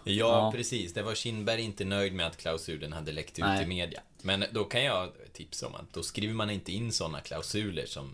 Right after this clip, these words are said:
Speaker 1: som är så, eh,
Speaker 2: Ja,
Speaker 1: känsliga.
Speaker 2: det är ju ett alternativ.
Speaker 1: Ja.
Speaker 2: Eh, nej, men Ro-, så Roman Gall är ju, han är het på marknaden.
Speaker 1: Mm.
Speaker 2: Han är, och det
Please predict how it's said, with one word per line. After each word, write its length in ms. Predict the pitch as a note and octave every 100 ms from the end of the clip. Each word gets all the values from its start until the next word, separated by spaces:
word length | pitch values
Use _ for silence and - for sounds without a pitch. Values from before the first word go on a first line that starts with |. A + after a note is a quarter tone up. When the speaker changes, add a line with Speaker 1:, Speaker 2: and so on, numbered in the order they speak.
| -
Speaker 1:
som 240 | - D#2+
är 180 | C#2 D#2+
så, 160 | - - - - - - - -
eh, 120 | -
Speaker 2:
Ja, 200 | - - - -
Speaker 1:
känsliga. 200 | - G2
Speaker 2:
det 80 |
är 80 | C3
ju 60 | D#3+
ett 120 | D#3
alternativ. 420 | D3 C#3 A#2 A2 E2
Speaker 1:
Ja. 240 | G2 C3+ - - -
Speaker 2:
Eh, 80 | A2
nej, 200 | A#2 A#2+
men 200 | C#3 D3+ D#3+
Ro-, 160 | C#3+
så 220 | C3 C#3+
Roman 240 | C#3+ D3 C#3+
Gall 260 | E3+ F#3+
är 160 | D#3+ F3+
ju, 480 | F#3 D#3 C3 A#2+ G#2+
han 160 | A#2+
är 40 | G3+
het 160 | A3
på 60 | G#3+
marknaden. 540 | F#3+ - G#3+ A2 E2+ G2+
Speaker 1:
Mm. 280 | A#2 C#3+ D#3+
Speaker 2:
Han 200 | C#3+ F3
är, 440 | F3 E3 D3+ D3
och 140 | C3+ D3+
det 260 | E3 -